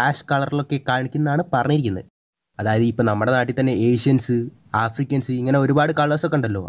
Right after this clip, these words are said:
അതേപോലെ ഒരു പ്രശ്നമായിരിക്കും ഇതിൽ വരാൻ വേണ്ടി പോകുന്നത്. റേസിസം, അത്ര തന്നെ. അവതാർ ത്രീ എന്തായാലും അടുത്ത വർഷം റിലീസ് ആവുമെന്നാണ്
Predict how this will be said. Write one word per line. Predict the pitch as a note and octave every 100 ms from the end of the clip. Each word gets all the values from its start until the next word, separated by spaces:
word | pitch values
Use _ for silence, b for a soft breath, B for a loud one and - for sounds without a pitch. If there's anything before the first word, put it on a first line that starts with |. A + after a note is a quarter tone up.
| -
അതേപോലെ | A#2+ C#3+ D#3+ D#3+
ഒരു | D#3
പ്രശ്നമായിരിക്കും | D3 E3 D3+ C#3+ F3+
ഇതിൽ | C3+ C#3+
വരാൻ | A2+ A2
വേണ്ടി | A2+ G#2+
പോകുന്നത്. | F2+ D#2+ - - _ _ _ _ D#3+
റേസിസം, | F3 G3 - D3+ F#2+ -
അത്ര | - E3
തന്നെ. | G2+ G2 - _ -
അവതാർ | A2 A#2 C#3+ -
ത്രീ | D#3 F3+
എന്തായാലും | F3 F3 F3+
അടുത്ത | E3 D#3+ G3
വർഷം | F#3 F#3+ E3
റിലീസ് | E3 F#3 F#3+
ആവുമെന്നാണ് | F#3 G3 F#3+